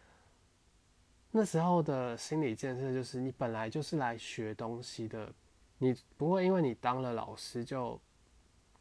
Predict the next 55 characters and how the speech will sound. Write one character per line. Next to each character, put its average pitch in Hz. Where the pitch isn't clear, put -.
完 120
整 139
了、 -
完 110
满 117
了， 113
不 -
需 -
要 120
有 101
新 113
的 107
东 104
西 117
学。 -
如 185
果 190
有 131
更 160
资 143
深 135
的 110
人 107
给 113
予 117
你 113
意 139
见， 120
这 180
当 175
然 139
很 110
好 113
啊， 113
因 151
为 165
你 143
免-， 127
你 123
免 123
费 165
学 143
到 156
了 131
一 -
个 127
东 131
西， 135
这， 139
这 156
难 123
道 127
不 131
好 120
吗？ 90